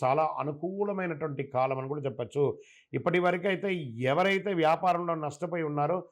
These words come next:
దానికి మల్టిపుల్గా మీకు తిరిగి వచ్చే అవకాశాలు ఉన్నాయి. కొత్తగా వ్యాపారం ప్రారంభించాలనుకున్న వారికి ఇది చాలా అనుకూలమైనటువంటి సమయం. ప్రభుత్వ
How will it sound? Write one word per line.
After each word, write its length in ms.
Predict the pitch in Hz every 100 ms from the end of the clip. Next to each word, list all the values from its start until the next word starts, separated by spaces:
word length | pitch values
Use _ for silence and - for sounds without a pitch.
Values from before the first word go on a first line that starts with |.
| _ -
దానికి 220 | 131 131 120
మల్టిపుల్గా 580 | 135 151 175 165 151 170 190 - - -
మీకు 140 | 135 135
తిరిగి 180 | 151 151
వచ్చే 200 | 156 147 139
అవకాశాలు 440 | 127 123 127 139 139
ఉన్నాయి. 300 | 120 110 135 123 - _ _
కొత్తగా 340 | 147 147 196 196 175
వ్యాపారం 440 | 165 156 175 165 170 202 _ _ _ _ _
ప్రారంభించాలనుకున్న 840 | 151 156 165 160 147 151 147 147 147
వారికి 220 | 147 147
ఇది 100 | 180 151
చాలా 220 | 139 151 170 147
అనుకూలమైనటువంటి 720 | 151 151 170 156 139 131 147 120
సమయం. 340 | 120 117 139 110 - _ - _
ప్రభుత్వ 400 | 156 170 190 196